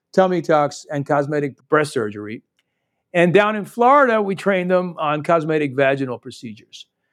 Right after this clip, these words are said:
Liposuction and, and, and body contouring procedures are big procedures. So you can get a lot of people around a table.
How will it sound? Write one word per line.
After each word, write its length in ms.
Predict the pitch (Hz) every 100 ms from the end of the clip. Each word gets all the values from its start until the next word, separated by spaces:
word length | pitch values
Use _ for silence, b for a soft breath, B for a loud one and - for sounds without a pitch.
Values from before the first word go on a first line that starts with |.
| _ _ -
Liposuction 840 | 240 370 392 349 311 294 - 254 240
and, 280 | 196 190 185
and, 220 | 185 180
and 200 | 175 151
body 300 | 202 214 202
contouring 580 | 202 202 214 233 226 220
procedures 560 | 208 247 240 247 208
are 160 | - 175
big 420 | - 269 302 262
procedures. 680 | 240 - 294 262 139 117 -
So 100 | 185
you 160 | 226
can 120 | 254 262
get 120 | 247
a 60 |
lot 240 | 190 208 220
of 100 | -
people 300 | 247 240 185
around 260 | 180 175
a 60 | 160
table. 580 | - 190 190 185 180